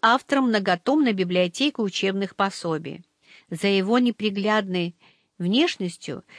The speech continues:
скрывалась душа доброжелательного человека, всегда готового помочь каждому, кто в этом нуждался.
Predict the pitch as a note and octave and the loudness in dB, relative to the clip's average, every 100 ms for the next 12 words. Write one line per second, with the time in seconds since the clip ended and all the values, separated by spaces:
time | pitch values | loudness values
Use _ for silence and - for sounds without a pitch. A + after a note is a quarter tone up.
0 | - - C4 C4+ F4+ D#4 G#3 A#3 D4+ C#4+ | -16 0 4 6 6 4 2 2 2 4
1 | B3 A3+ G#3 G#3+ C4+ D#4 C4+ B3 A#3 - | 4 2 0 2 2 2 0 0 -2 -2
2 | A3 G3+ F#3 E3+ D3+ D3 E3 - - - | -2 -2 -2 -4 -4 -10 -18 -20 -14 -4
3 | G3+ F3 A#3+ D4+ C#4 A#3+ B3 A3+ G#3 F#3+ | -2 2 4 4 2 2 2 2 0 -2
4 | F#3 F3 D#3 D3 - G3 A#3+ C#4 G3 E3 | -2 -2 -2 -6 -6 0 2 2 -2 -6
5 | D#3 - - - E3 F#3+ G#3 G3+ F#3 F3 | -6 -14 -20 -8 -4 -4 -4 -4 -4 -6
6 | D#3+ C#3+ D3 - - | -6 -6 -8 -14 -20